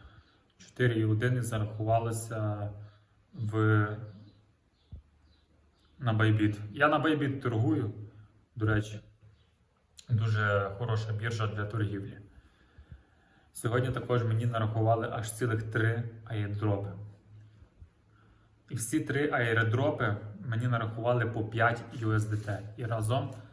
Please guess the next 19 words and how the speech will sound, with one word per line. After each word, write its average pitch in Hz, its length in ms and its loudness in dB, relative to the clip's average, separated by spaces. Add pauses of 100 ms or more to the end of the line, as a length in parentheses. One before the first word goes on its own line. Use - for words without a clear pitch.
(340)
мені 113 200 2
нарахували 110 600 2
п'ятнадцять 113 640 -4
Ю 107 180 2
Ес 101 100 -4
Ді 101 120 -6
Ті 120 260 -2 (240)
за 107 140 -6
три 117 400 -4 (160)
аєрдропи, 120 800 -2 (360)
а 98 200 4
п'ятнадцять 113 760 -4
Ю 110 120 4
Ес 104 140 0
Ді - 120 -6
Ті — 117 240 -4 (560)
це 113 520 0 (240)
шістсот - 600 -6
гривень. 104 480 -2